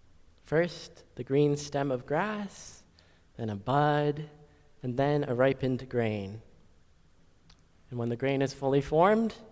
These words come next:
he reaps. It's harvest time." So it is with miracles like life itself. The good old eighteenth century commentary by the Welsh Matthew Henry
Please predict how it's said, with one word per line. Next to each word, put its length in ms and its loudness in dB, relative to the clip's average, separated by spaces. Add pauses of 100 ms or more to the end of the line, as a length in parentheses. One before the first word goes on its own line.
he 200 -2
reaps. 560 -6 (880)
It's 80 -20
harvest 380 -6
time." 320 -16 (2250)
So 300 6
it 100 6
is 440 2
with 160 -6
miracles 840 2
like 260 -12 (160)
life 400 -2
itself. 680 -12 (1200)
The 80 -2
good 280 8
old 400 8 (180)
eighteenth 340 -4
century 400 2
commentary 880 2
by 100 4
the 100 4
Welsh 520 2 (800)
Matthew 520 2
Henry 640 0